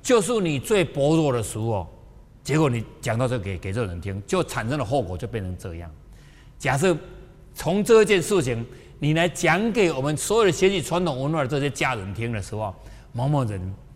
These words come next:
欠了十万块不还给我，我们怎么会回答他？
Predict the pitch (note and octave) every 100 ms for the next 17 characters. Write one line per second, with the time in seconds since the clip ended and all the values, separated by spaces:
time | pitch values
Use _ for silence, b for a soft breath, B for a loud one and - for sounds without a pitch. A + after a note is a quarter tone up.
0 | - - D3 A#2 G2+ A#2 A#2+ A#2 A2 A#2+
1 | A#2 - B B D#3+ A2 A2+ A#2 G#2+ G#2+
2 | F2+ F2 G2+ - - - B2 C#3 B2 C3
3 | D3 B2+ B2 A#2 B2+ A2+